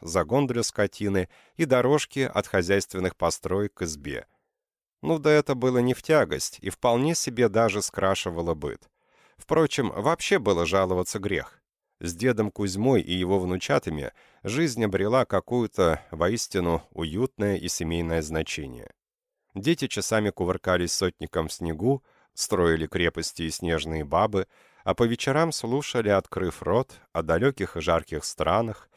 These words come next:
диковинных зверях и растениях. Лада, как более старшая, а ей шел уже десятый год, хлопотала по хозяйству.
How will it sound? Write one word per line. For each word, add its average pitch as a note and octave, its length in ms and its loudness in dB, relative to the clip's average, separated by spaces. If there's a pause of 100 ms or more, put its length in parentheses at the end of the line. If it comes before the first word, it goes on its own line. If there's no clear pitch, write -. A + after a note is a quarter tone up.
(160)
диковинных G#2+ 640 0
зверях D#2 600 -2
и E2 60 -4
растениях. C#2+ 880 -4 (760)
Лада, G2 540 2
как F2 220 -2
более D2+ 320 0
старшая, C3 680 -2 (280)
а F#2 100 2
ей E2+ 220 0
шел D#2+ 280 -4
уже D#2+ 200 -4
десятый D2+ 540 -2
год, E2 340 -4 (280)
хлопотала A#2 680 0
по - 120 -6
хозяйству. C#2 800 -6